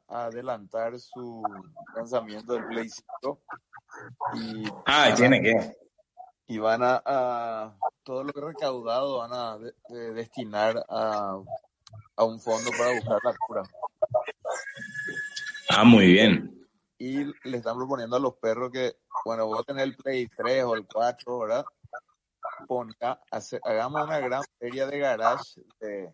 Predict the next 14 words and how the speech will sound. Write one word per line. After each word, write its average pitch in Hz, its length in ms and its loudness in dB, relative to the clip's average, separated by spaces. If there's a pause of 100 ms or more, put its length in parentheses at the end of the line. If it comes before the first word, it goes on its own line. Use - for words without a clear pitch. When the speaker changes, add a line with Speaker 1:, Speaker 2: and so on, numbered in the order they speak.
(140)
Speaker 1:
vos 101 180 -4
querés 143 220 -2
el 143 100 -8
cinco, 175 640 -6 (120)
pon-, 123 300 -2
pongamos 123 420 0
la 147 60 6
venta 139 220 -2
al 143 60 -2 (180)
tuyo, 180 160 -6 (120)
igual 127 400 2
recaudamos 135 720 -2 (120)
y 135 80 -6
donar 113 360 -6